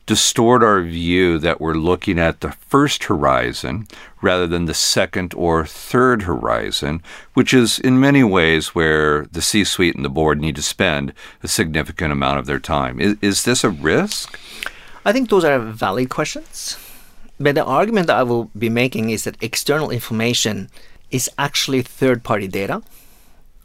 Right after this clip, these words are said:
Speaker 2: And I would argue it will actually reduce risk.
Speaker 1: Really?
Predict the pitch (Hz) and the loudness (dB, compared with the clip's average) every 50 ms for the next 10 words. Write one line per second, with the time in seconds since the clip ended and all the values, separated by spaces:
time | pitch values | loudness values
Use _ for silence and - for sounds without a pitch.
0 | _ - 120 127 127 131 135 135 139 151 175 175 - - 139 131 131 127 131 92 | _ -2 0 2 4 4 4 6 6 4 4 2 0 -2 -4 0 0 0 0 0
1 | 113 - - - 123 113 104 98 113 104 107 - - 135 139 143 - - - - | -2 -4 -2 0 0 -2 0 -2 -6 -6 -6 -6 -4 -2 -2 -2 -4 -6 -8 -6
2 | - - - - - - - - - - - - - - - - - 98 127 208 | -4 -4 -4 -4 -6 -8 -14 -16 -18 -20 -20 -20 -20 -20 -14 -6 0 2 2 4
3 | 220 131 76 - - | 4 2 0 -2 -8